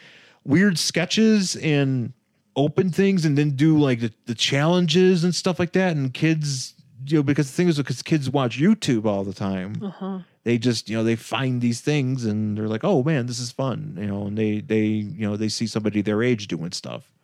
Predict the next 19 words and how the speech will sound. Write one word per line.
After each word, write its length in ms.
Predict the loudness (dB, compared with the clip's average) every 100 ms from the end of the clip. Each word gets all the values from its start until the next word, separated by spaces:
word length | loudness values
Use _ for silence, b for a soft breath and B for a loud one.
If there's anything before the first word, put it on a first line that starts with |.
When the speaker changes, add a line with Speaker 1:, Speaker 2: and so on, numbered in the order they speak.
| b b b b b b _
Speaker 1:
So, 380 | -8 -6 -6 -10 -14
Speaker 2:
Hmm, 260 | -8 -4 -6 -8
Speaker 1:
and 140 | -6
they 80 | -4
kinda 220 | -2 -4
Speaker 2:
okay. 80 | -2
Speaker 1:
grow 200 | 0 0
up 160 | 0 -4
with 140 | -10
that. 240 | -14 -16 -18 _ B B B B B B B B
Speaker 2:
Man, 220 | -2 -2 0
my 140 | 0
reference 440 | 0 -2 -4 -6 -6
was 80 | 0
gonna 140 | 0
be 120 | 0
Lil 280 | -2 -2 0
Nas 360 | -2 0 -2 -4
X. 480 | -2 -2 -4 -12 -16